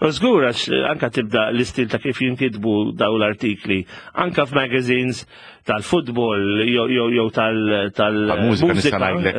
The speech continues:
Speaker 1: eh,
Speaker 2: Select, il-Vox, il-Q Magazine
Speaker 1: Eżatt.
Speaker 2: fil-nineties, dawn kienu,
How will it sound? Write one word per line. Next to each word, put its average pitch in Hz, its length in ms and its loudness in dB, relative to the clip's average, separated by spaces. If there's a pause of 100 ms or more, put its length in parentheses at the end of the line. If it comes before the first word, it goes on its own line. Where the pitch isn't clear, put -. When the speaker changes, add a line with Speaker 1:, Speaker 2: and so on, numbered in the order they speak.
Speaker 1:
eh, - 60 -2
Speaker 2:
Select, - 800 -2
il-Vox, - 720 -4
il-Q 95 260 -2
Magazine 87 500 -2
Speaker 1:
Eżatt. - 140 -2
Speaker 2:
fil-nineties, 90 580 -2
dawn 101 180 -2
kienu, 101 580 -2